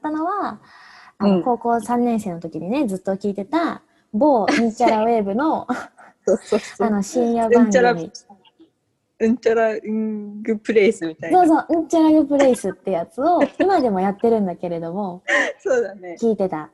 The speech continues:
Speaker 1: ね。いや、すごかったよね、
Speaker 2: あれはね。
Speaker 1: あの時の熱量ね。
Speaker 2: <laughs>
Speaker 1: 半端じゃないと思って。
Speaker 2: 毎日毎日、月曜から金曜日までかな？
Speaker 1: うん。
Speaker 2: 木曜日までかな？
Speaker 1: そうそうそうそう。いや、月から木かな。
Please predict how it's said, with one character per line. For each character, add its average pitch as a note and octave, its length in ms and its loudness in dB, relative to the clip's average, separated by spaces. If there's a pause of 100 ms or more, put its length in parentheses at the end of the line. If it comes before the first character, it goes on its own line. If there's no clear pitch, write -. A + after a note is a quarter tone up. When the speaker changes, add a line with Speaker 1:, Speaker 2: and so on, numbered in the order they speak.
Speaker 1:
ね。 C4 180 -2
い C#4+ 40 -12 (1400)
や、 F#3 60 -10
す - 180 -6
ご C4+ 120 2
か F4 100 0
っ D4+ 40 2
た - 0 -
よ - 40 -2
ね、 E4+ 140 2
Speaker 2:
あ E4+ 40 0
れ E4+ 140 2
は E4+ 40 2
ね。 E4+ 80 0
Speaker 1:
あ - 60 -2
の G3+ 160 -2
時 G#3 260 -4
の F3+ 80 -2
熱 E3+ 360 0
量 F#3 120 -4
ね。 F#3+ 500 -6 (340)
Speaker 2:
<laughs> - 360 -20
Speaker 1:
半 B3 220 -6
端 G4+ 200 0
じ G4+ 60 0
ゃ G4 40 0
な G4 120 4
い D#4+ 80 0
と G#3+ 100 -6
思 F#3 160 -8
っ F3+ 60 -12
て。 F3 280 -14 (540)
Speaker 2:
毎 E4+ 260 -2
日 C4+ 280 -6
毎 C4 220 -2
日、 G#3 580 -6
月 G#3+ 280 0
曜 E4 160 0
か F#3 100 -4
ら F3 80 -2
金 A#3 240 -2
曜 A#3 160 -2
日 F#3 160 -4
ま E3 100 -14
で D#3 80 -16
か - 220 -16
な？ F3 80 -10
Speaker 1:
う A3+ 40 -12
ん。 C#4+ 80 -14
Speaker 2:
木 A3+ 240 -2
曜 D#4 140 4
日 F#3 100 4
ま D#3+ 80 0
で D#3+ 80 -6
か D#3+ 100 -8
な？ D#3 60 -18 (540)
Speaker 1:
そ C4+ 200 -4
う A3+ 40 -4
そ A3 160 -4
う G#3 60 -2
そ G#3+ 140 -8
う F#3+ 40 -8
そ F#3+ 80 -14
う。 - 60 -16
い D4 40 0
や、 D4 100 -4 (360)
月 F4 340 -2
か C#4+ 120 2
ら G3 80 -2
木 G3+ 200 -4
か D#3 140 -14
な。 D3+ 200 -16